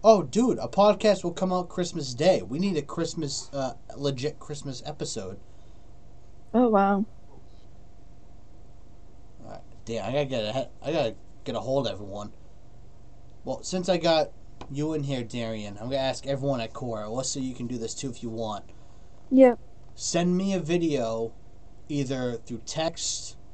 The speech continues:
Speaker 1: uh, email if you have to, or on Discord, uh, wishing people a Merry Christmas. I'm gonna make a little Christmas video to put on, uh, Core's YouTube channel, and I'll probably put on the Instagram and stuff, wishing everyone a Merry Christmas and Happy Holidays and stuff.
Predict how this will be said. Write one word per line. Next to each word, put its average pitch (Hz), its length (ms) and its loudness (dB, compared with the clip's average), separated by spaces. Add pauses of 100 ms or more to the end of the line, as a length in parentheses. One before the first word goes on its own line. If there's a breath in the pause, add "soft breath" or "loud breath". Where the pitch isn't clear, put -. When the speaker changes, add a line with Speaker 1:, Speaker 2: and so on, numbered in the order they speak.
(140)
Speaker 1:
uh, 113 240 0 (100)
email 147 440 2
if 143 100 -2
you 143 80 -4
have 143 280 0
to, 139 280 -2
or 120 240 -4
on 127 220 0 (120)
Discord, 165 600 0 (880 soft breath)
uh, 123 200 -2
wishing 160 400 0
people 151 360 0
a 131 60 2
Merry 139 280 2
Christmas. 135 540 -6
I'm 117 80 -4
gonna 127 120 -4
make 127 220 -4
a - 40 -4
little 127 200 -2
Christmas 135 460 -8
video 110 320 -4
to 101 80 -8
put 117 180 -8
on, 110 240 -6 (100)
uh, 110 340 -6 (100)
Core's 123 340 -4
YouTube 117 300 -6
channel, 104 420 -8 (240)
and 117 100 -8
I'll 110 80 -4
probably 120 280 -4
put 120 180 -8
on 110 140 -4
the - 80 -6
Instagram 107 560 -8
and 101 100 -10
stuff, - 340 -8 (360)
wishing 120 260 -6
everyone 110 220 -6
a 101 40 -8
Merry 110 260 -4
Christmas 113 500 -8
and 107 80 -6
Happy 110 260 -6
Holidays 104 480 -4
and 101 80 -10
stuff. 113 280 -8